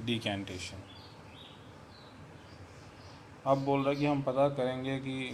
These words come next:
क्या और भी mixtures हैं जो separate हो सकते हैं sedimentation या decantation के द्वारा। तो वो चीज़ आप देख सकते हैं भैया, आप ले-,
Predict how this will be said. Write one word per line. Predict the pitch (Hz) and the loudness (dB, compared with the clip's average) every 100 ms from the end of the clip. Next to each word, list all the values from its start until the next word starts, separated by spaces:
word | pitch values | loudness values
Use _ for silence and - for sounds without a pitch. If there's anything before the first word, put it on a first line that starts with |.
| 120 | -4
क्या | 123 120 117 113 - - - - - - | 2 4 2 -2 -12 -14 -16 -16 -4 4
और | 120 127 | 6 6
भी | 139 | 4
mixtures | 123 123 - 131 - | 2 -2 -2 -2 -2
हैं | 135 117 | -4 -4
जो | 117 | -6
separate | - 113 117 117 | -2 -2 -2 -4
हो | 120 | -4
सकते | 117 117 123 | -4 -6 -6
हैं | |
sedimentation | 123 117 117 120 113 113 120 | -2 -2 -2 -2 -4 -4 -2
या | 120 | -2
decantation | 113 113 117 113 110 120 | -2 -2 -2 -4 -6 -6
के | 123 | -2
द्वारा। | 123 123 107 - - - - - - - - - - - - - | 2 2 2 -4 -14 -18 -18 -18 -18 -20 -20 -18 -18 -18 -14 -2
तो | 151 | 2
वो | 147 147 | 4 4
चीज़ | 147 151 147 143 - - | 2 2 0 0 -10 -4
आप | 123 | 0
देख | 123 135 | 2 2
सकते | 135 127 135 | 0 -4 -2
हैं | 120 | 0
भैया, | 120 123 - - - - | 0 -2 -6 -12 -16 -6
आप | 110 110 113 | -2 -2 -2
ले-, | 117 | -2